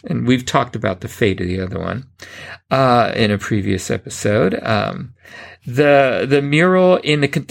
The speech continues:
and of course, then there's the mural in the Contemporary Resort Hotel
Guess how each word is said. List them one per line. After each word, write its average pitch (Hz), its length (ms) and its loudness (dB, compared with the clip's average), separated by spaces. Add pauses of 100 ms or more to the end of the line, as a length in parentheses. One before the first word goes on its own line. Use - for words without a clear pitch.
and 131 120 2
of 123 80 -4
course, 156 280 0
then 123 220 0
there's 113 180 0
the 113 100 -4
mural 107 360 2
in 107 160 -2
the 98 80 2
Contemporary 107 640 -2
Resort 95 420 0
Hotel 104 580 -2